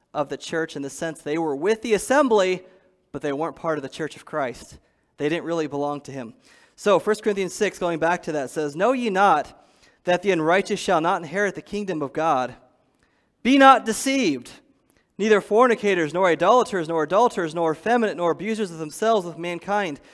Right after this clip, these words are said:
nor thieves, nor covetous, nor drunkards, nor revilers, nor extortioners shall inherit the kingdom of God."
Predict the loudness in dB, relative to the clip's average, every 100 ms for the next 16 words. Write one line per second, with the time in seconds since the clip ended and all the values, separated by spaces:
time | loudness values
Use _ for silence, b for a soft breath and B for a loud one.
0 | b b -2 -2 -2 -4 -2 -2 -2 -4
1 | 0 0 0 -8 -6 -6 -2 -2 -2 -4
2 | -2 0 4 4 4 4 0 -6 -4 -2
3 | 0 -2 -8 -4 -4 -2 -2 -2 -2 -8
4 | -6 -4 -4 -4 2 2 2